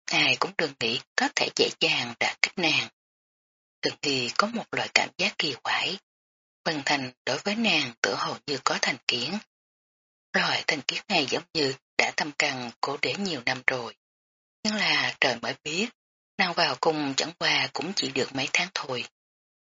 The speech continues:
Thường Hy nhẹ nhàng lắc đầu một cái, tạm thời không thèm nghĩ đến những thứ này nữa, để sau này có cơ hội cẩn thận điều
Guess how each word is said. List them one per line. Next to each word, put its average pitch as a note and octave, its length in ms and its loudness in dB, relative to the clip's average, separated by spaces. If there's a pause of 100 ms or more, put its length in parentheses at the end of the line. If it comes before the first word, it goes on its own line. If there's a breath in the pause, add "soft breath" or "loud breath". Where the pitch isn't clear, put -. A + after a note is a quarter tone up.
(540)
Thường E3 220 2
Hy C#3+ 280 4
nhẹ C3 180 -2
nhàng D3 420 -2
lắc C3 140 -2 (120)
đầu D3+ 200 0
một - 100 -10 (100)
cái, - 380 0 (420)
tạm E3 200 2
thời D3 340 0
không D#3+ 220 -2
thèm C3 360 0
nghĩ A2 160 -6
đến C3+ 220 -2
những G3 240 -4 (180)
thứ F#3+ 120 0
này G3+ 260 0
nữa, A#2 300 -2 (420)
để C3 100 6
sau F3+ 260 0
này C3+ 300 -2
có F#3 140 0
cơ F3 120 -4 (160)
hội A2+ 300 -4
cẩn D3 200 0
thận C3+ 360 -2
điều C3+ 140 -2